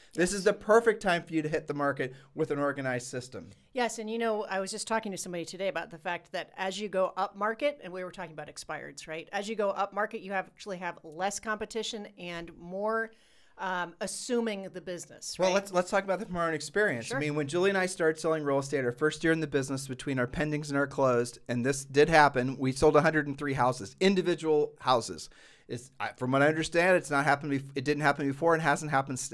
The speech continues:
Speaker 1: uh, since. National Association of Realtors, we have a lot of articles. We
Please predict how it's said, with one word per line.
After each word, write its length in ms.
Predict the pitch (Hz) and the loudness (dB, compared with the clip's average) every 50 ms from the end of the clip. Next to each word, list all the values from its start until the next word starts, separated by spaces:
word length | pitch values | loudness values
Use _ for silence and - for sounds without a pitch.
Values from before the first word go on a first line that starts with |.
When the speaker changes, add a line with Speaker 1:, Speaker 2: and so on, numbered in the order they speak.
| - - | -6 -4
Speaker 1:
uh, 120 | 127 123 | -2 -2
since. 440 | 123 - - 139 135 139 139 - - - - - - - _ | -2 -2 -2 -2 0 -2 -2 -6 -10 -14 -18 -20 -20 -16 _
National 340 | - 135 143 151 - - 160 147 | 2 6 6 6 6 4 0 2
Association 600 | - 160 151 147 147 - 139 131 131 139 131 120 | 6 6 6 6 6 2 2 2 2 0 -4 -6
of 100 | 113 117 | 0 6
Realtors, 560 | 143 151 151 151 151 160 156 151 143 139 - - - - | 8 8 8 8 6 4 0 0 0 -2 -6 -12 -16 -8
we 140 | - 131 135 | -4 0 2
have 160 | 143 127 123 | 2 2 2
a 40 | 120 | 2
lot 220 | 113 117 131 147 147 | 2 4 6 6 6
of 80 | 139 | 8
articles. 540 | 120 131 139 143 143 139 143 135 135 135 135 | 8 8 8 8 6 4 2 0 0 0 -2
We 100 | 123 117 | -4 -6